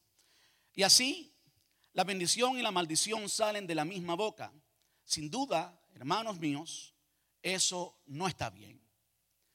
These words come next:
¿Acaso puede brotar de un mismo manantial agua dulce y agua amarga? ¿Acaso una higuera puede dar aceite, aceitunas o una vid higos?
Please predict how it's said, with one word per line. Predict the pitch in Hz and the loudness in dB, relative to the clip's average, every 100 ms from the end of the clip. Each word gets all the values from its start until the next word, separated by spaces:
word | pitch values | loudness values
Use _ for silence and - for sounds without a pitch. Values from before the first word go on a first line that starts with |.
| _ _ - | _ _ -8
¿Acaso | - 302 - | 2 2 2
puede | - 262 254 | 0 2 2
brotar | 190 - 214 190 | 0 0 0 0
de | 190 | -6
un | |
mismo | 180 196 190 | -4 -6 -2
manantial | 165 147 139 185 190 165 | 0 0 -2 0 0 4
agua | 185 190 151 | 2 4 0
dulce | 170 202 - 185 | -2 -4 -4 -2
y | 151 | 0
agua | 165 175 | 0 0
amarga? | 147 160 180 196 214 - _ _ - - | 0 0 -2 -6 -8 -14 _ _ -20 -6
¿Acaso | 185 240 262 240 220 | 0 6 6 4 0
una | 233 214 | 0 -4
higuera | 156 190 220 214 - | -2 -2 2 0 2
puede | 185 202 180 | -2 0 -2
dar | 139 175 180 180 180 - - _ | 0 2 2 0 -6 -16 -20 _
aceite, | 135 - 202 185 180 214 180 - | 0 2 2 0 -4 -8 -8 -2
aceitunas | 135 151 131 202 208 208 180 - - _ _ - | 0 0 -2 -4 -2 0 2 0 -4 _ _ 0
o | 165 | 2
una | 180 160 | 4 2
vid | 180 196 - | 0 -6 -4
higos? | 196 196 226 - - - | -4 -4 -4 -4 -4 -10